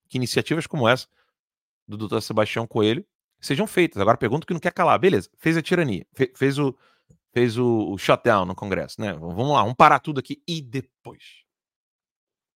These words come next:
Faz o quê? Sabe? Há,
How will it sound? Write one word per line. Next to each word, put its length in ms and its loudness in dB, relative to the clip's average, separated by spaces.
Faz 220 -4
o 40 -16
quê? 280 -20
Sabe? 280 -6
Há, 240 8